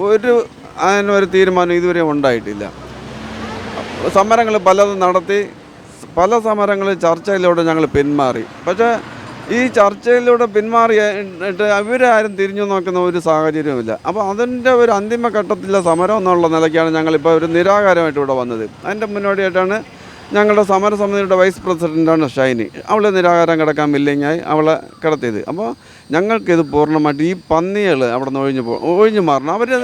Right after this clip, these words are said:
എവിടെ, മറ്റെവിടെ കൊണ്ടുവന്ന് ചെയ്തോട്ട് ഈ ആൾപ്പാർപ്പുള്ള സ്ഥലത്തുനിന്ന് മാറിപ്പോകണം. കാരണം അര കിലോമീറ്റർ ചുറ്റളവിനകത്ത്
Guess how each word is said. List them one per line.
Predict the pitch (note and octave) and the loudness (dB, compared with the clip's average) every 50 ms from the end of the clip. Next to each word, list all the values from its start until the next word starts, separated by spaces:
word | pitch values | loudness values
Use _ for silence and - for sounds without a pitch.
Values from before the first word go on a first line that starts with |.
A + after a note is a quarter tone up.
| A#3+ A3+ A3+ | 2 4 2
എവിടെ, | A3+ A3+ A#3+ B3 B3 G#3 G3 G#3 | 4 4 4 2 2 0 -2 -4
മറ്റെവിടെ | A3 G#3+ A#3+ A#3+ A#3 A3 G#3+ A#3 A3+ G#3 | -4 -2 0 0 0 2 2 0 0 0
കൊണ്ടുവന്ന് | A3 G#3+ A3 A3 G#3+ A3 A3 A3 G#3+ F#3 G#3 | -2 -4 -4 -4 -4 -4 -4 -4 -2 0 2
ചെയ്തോട്ട് | G#3+ G#3 G#3 G#3 F#3 F#3 G#3+ G3+ - - E3 | 2 4 2 2 0 -2 -4 -6 -6 -4 0
ഈ | F3 E3+ D#3+ | 2 2 2
ആൾപ്പാർപ്പുള്ള | E3 F3 F#3 F3+ G3 F3+ F3 D#3+ E3 E3+ E3 D#3+ D#3+ D#3 D#3+ - - - | 2 0 0 0 0 0 0 0 0 0 2 2 2 2 0 0 -2 -4
സ്ഥലത്തുനിന്ന് | C#3+ C#3 C#3+ C3+ A#2+ D3 D3 D#3 E3+ G#3 - - - C#3+ | -4 -2 -2 -2 -4 -4 -4 -4 -4 -6 -8 -8 -4 0
മാറിപ്പോകണം. | D3 D3 C#3+ C3 A#2 A#2 A#2+ A#2+ A2 G2+ F#2 - E3 | 0 2 2 0 0 -2 -2 -4 -4 -6 -6 -2 -2
കാരണം | E3+ F3+ G3+ G#3 G#3 - - - - - - - D#3+ E3 | 0 0 -2 -4 -12 -12 -16 -20 -20 -20 -10 -4 -2 -2
അര | F#3+ A3 G#3+ A3+ | 0 0 -2 -4
കിലോമീറ്റർ | A#3 A#3 A#3+ A#3 A3+ A#3 G3+ A3 G#3+ F3 F3+ | -4 -4 -4 -2 -2 -4 -4 -4 -4 -2 -2
ചുറ്റളവിനകത്ത് | F3+ E3 F3+ F#3+ F#3 F#3+ F#3 F#3 F#3 F3+ F3+ F3 E3+ F3 | -2 0 0 0 2 2 2 2 2 2 2 0 2 2